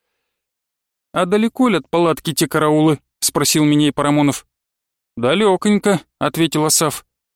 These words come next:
"Токарни-то ведь по другую сторону от деревни". "А за палаткой что?" "Назади-то ее, значит", продолжал расспросы Миней. "Да ничего", — отвечал Асаф. "Одно пустое место,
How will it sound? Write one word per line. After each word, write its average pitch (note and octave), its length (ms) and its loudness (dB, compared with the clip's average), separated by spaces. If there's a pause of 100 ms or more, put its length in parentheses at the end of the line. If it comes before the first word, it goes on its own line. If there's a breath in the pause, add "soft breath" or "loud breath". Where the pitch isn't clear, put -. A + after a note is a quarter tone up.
(200)
"Токарни-то D#3+ 520 0
ведь C#3 180 -4
по E3 80 -2
другую G3 380 0
сторону D#3+ 340 2
от C#3+ 140 -2
деревни". C3 480 0 (760)
"А D3+ 200 -2
за D3 180 0
палаткой A2+ 560 -2
что?" F3 360 0 (520)
"Назади-то F#3+ 540 0
ее, D3 320 2
значит", C#3 480 -2 (280)
продолжал C#3+ 480 0
расспросы C#3+ 500 0
Миней. C#3+ 320 2 (640)
"Да A#2 220 -2
ничего", — A2+ 720 0 (240)
отвечал D#3 460 -2
Асаф. D#3 380 -2 (560)
"Одно B2+ 360 0
пустое G#3 380 0
место, D#3+ 440 0